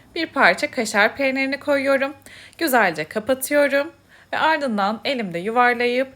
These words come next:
patates topunun şeklini veriyorum. Hemen hızlıca bir tane daha yaparak göstermek istiyorum sizlere.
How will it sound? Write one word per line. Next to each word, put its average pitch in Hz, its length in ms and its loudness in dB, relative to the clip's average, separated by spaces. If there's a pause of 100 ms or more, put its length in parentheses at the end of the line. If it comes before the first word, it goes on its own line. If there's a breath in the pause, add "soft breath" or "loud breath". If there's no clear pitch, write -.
(220)
patates 214 400 -2
topunun 202 420 -8
şeklini 202 680 -6
veriyorum. 202 560 0 (1160 loud breath)
Hemen 320 360 2
hızlıca 220 460 -2
bir 269 120 -2
tane 185 280 -2
daha 196 140 -4
yaparak 196 500 -2
göstermek 220 680 -2
istiyorum 190 560 -4
sizlere. 170 600 -4